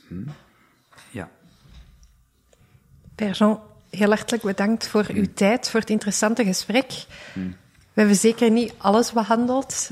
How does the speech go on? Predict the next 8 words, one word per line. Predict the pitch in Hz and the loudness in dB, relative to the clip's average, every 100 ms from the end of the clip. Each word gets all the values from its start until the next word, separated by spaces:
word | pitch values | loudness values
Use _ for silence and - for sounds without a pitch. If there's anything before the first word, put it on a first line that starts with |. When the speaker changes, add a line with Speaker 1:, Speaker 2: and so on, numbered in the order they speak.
| - | -2
Speaker 2:
eh, | 202 196 190 175 170 | 2 4 4 2 2
maar | 220 214 | 2 2
ik | 202 | 0
heb | 226 | -2
tot | 208 214 | 0 -2
slot | - 233 233 - - - - | 0 -2 0 -4 -4 -12 -4
nog | 220 - | -4 -4
twee | - - 233 233 | -6 0 2 2